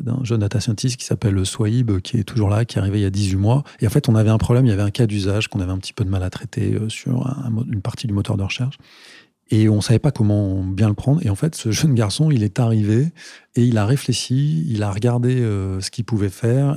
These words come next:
Et en deux mois, il nous a proposé un modèle qu'on a testé d'abord sur une petite partie et qui marchait super bien. Et en fait, ce jeune garçon de vingt-cinq ans, il est arrivé et il a réussi à débloquer un truc qui nous gênait et qui gênait l'expérience client depuis des années qu'on n'avait pas réussi à craquer.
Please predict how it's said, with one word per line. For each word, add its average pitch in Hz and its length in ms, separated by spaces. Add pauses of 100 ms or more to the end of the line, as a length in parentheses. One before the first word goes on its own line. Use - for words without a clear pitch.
Et 117 260
en 101 200
deux 110 200
mois, 117 460
il 104 80
nous 104 160
a 107 60
proposé 107 500
un 98 160
modèle 101 420 (280)
qu'on 101 180
a 98 120 (260)
testé 117 380
d'abord 104 360
sur - 120
une 95 120
petite - 280
partie - 360 (100)
et 110 80
qui - 160
marchait 123 480 (140)
super - 480
bien. 95 160 (280)
Et 117 60
en 110 40
fait, 160 180
ce 117 100
jeune 147 240
garçon 131 240
de 110 60
vingt-cinq 104 380
ans, 143 140
il 120 140
est 104 40
arrivé 104 480
et 107 200
il 98 160
a 104 80
réussi 107 420
à 98 100
débloquer 117 600 (140)
un 104 100
truc 143 340 (120)
qui 113 120
nous 110 120
gênait 117 420
et 98 60
qui 104 160
gênait 104 180
l'expérience 101 360
client 110 220
depuis 117 300
des 110 240
années 110 220
qu'on 120 140
n'avait 95 180
pas 131 160
réussi 110 340
à 101 60
craquer. 113 400